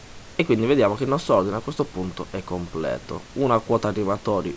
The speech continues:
uno di uno, una quota tizzoni, uno di uno. Da qui ci accorgiamo se manca ancora qualcuno da associare alla quota che abbiamo inserito. Fatto questo andiamo di nuovo su salva,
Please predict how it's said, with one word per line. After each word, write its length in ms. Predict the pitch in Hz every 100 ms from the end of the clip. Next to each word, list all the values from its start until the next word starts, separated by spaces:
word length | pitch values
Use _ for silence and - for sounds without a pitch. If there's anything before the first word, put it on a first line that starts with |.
| -
uno 280 | 113 101 92
di 180 | 92
uno, 460 | 90 92 82 151 -
una 240 | 127 135 110
quota 260 | - 101
tizzoni, 580 | - - - 90 87 107 -
uno 180 | 110 101
di 100 | 92
uno. 220 | 80 98
Da 140 | 117
qui 180 | 147 135
ci 100 | 135
accorgiamo 560 | 117 131 139 104 113 123
se 300 | - 107 107 - - - - -
manca 340 | 107 107 107
ancora 320 | 104 110 113
qualcuno 380 | 113 117 113 104
da 80 | 104
associare 500 | 107 127 - 92 92
alla 180 | 98 101
quota 460 | - 87 87 90
che 140 | 92 87
abbiamo 500 | 78 80 78 82 90 - - - -
inserito. 520 | 98 - 87 76 - -
Fatto 380 | - 143 131 120
questo 600 | - 107 95 - - 80 -
andiamo 420 | 101 98 101 98
di 80 | 90
nuovo 260 | 92 85 73
su 300 | - 92 - -
salva, 720 | - - - 73 76 87 147